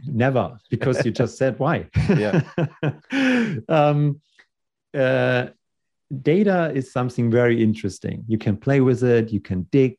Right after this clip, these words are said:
Speaker 1: and find stuff, but they're always at the risk of, um, becoming too specialized on a very specific setting. Yeah, uh, if it's, if it's always,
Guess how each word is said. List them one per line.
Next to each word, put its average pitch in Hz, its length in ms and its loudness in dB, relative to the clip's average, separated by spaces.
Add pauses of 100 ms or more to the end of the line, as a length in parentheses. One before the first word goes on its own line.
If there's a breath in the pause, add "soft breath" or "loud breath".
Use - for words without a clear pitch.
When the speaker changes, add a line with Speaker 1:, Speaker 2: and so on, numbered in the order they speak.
Speaker 1:
and 90 200 -10
find 107 280 -2
stuff, 95 480 -2
but 104 240 -4
they're 120 200 2
always 151 500 0
at 110 200 -6
the 113 100 0
risk 120 440 -2
of, 107 380 -4 (180)
um, 95 600 -8 (1900)
becoming 110 600 0
too 120 400 0
specialized 107 680 -6
on 104 100 -6
a 95 60 -4
very 95 200 -2
specific - 520 -8
setting. - 460 -10 (720)
Yeah, 98 320 -6
uh, 113 180 0
if 131 140 0
it's, 131 300 -2
if 127 140 2
it's 127 160 -2
always, 143 520 2